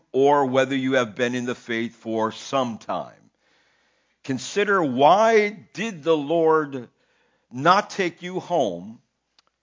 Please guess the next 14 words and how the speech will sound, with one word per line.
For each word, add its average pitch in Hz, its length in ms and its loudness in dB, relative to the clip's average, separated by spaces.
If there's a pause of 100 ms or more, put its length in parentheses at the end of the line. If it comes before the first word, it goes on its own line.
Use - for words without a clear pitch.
(720)
immediately 143 760 -2
when 139 320 0
you 160 320 -6
were 139 600 0
in-, 135 140 -8
converted 147 800 -2
to 165 100 -10
Christ? 185 480 -2
Why 156 220 4
did 220 120 -6
he 233 120 -2
leave 220 260 0
you 147 160 -2
here? 90 380 -6